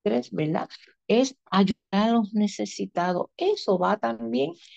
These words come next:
eh, en la parte del amor,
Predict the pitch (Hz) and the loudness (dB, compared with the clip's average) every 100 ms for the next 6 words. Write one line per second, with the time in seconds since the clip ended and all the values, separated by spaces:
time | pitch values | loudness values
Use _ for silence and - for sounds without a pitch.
0 | - _ - 180 165 156 - - 190 180 | -20 _ -4 -2 0 -2 -6 2 4 4
1 | 170 165 170 190 220 220 - - 170 190 | 2 0 0 0 2 2 0 -4 0 2
2 | 185 160 170 226 - | 2 0 0 0 -4